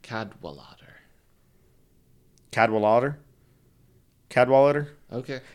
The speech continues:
Speaker 2: Cadwallader C. Washburn of La
Speaker 1: That's the
Speaker 2: Cro-
Speaker 1: first name?
Speaker 2: That's a first. I said it was, it's just one name.
Speaker 1: Bitch.
Speaker 2: That was
Speaker 1: Why
Speaker 2: a
Speaker 1: don't you
Speaker 2: first
Speaker 1: go by
Speaker 2: name.
Speaker 1: C D or something?
Speaker 2: Cadwallader C. Washburn was his name.
Speaker 1: How many people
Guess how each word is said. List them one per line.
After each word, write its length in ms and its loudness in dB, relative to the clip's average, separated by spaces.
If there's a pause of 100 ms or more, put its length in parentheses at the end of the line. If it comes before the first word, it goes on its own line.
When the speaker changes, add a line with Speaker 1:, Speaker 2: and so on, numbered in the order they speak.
Speaker 2:
Cadwallader 540 10
C. 180 0
Washburn 840 6
of 360 10
La 60 4 (260)
Speaker 1:
That's 200 8
the 100 10
Speaker 2:
Cro- 80 4
Speaker 1:
first 340 2
name? 360 4
Speaker 2:
That's 240 12
a 120 12
first. 360 10
I 160 12
said 180 8
it 80 8
was, 120 8
it's 320 -2
just 140 4
one 260 8
name. 480 2 (320)
Speaker 1:
Bitch. 400 -4 (1040)
Speaker 2:
That 140 2
was 100 4
Speaker 1:
Why 60 10
Speaker 2:
a 20 10
Speaker 1:
don't 20 4
you 40 0 (100)
Speaker 2:
first 180 8
Speaker 1:
go 60 0
by 140 8
Speaker 2:
name. 100 -4
Speaker 1:
C 220 -4
D 280 -4
or 100 -6
something? 480 -10 (920)
Speaker 2:
Cadwallader 680 8
C. 240 0
Washburn 680 2
was 100 -8
his 160 -12
name. 260 -10
Speaker 1:
How 120 -10
many 180 -6
people 540 -6